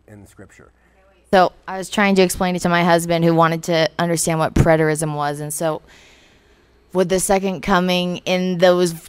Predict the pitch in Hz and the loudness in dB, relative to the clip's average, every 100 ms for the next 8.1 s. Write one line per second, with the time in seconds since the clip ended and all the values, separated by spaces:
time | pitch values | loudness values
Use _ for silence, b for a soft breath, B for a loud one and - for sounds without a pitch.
0 | _ - - 165 170 190 180 160 160 156 | _ -12 -10 -8 0 2 2 0 -4 -8
1 | 151 180 175 175 170 - _ _ _ _ | -4 -2 0 0 -2 -6 _ _ _ _
2 | _ _ _ _ _ _ 131 - 175 175 | _ _ _ _ _ _ -16 -2 -2 0
3 | 185 180 208 185 175 170 170 - 165 - | -2 -2 -2 -2 0 -2 -4 -2 -2 -2
4 | 160 170 165 175 165 160 165 202 214 220 | -4 -4 -2 -2 0 2 0 0 0 0
5 | 254 254 - _ _ _ _ _ 117 127 | -2 -6 -18 _ _ _ _ _ -2 2
6 | 190 185 175 175 165 175 - - _ 185 | 4 2 2 -2 0 -2 -2 -6 _ -4
7 | 175 165 156 - 175 147 165 143 120 127 | -2 -2 -6 -6 -6 -2 0 0 0 -2
8 | 104 | -4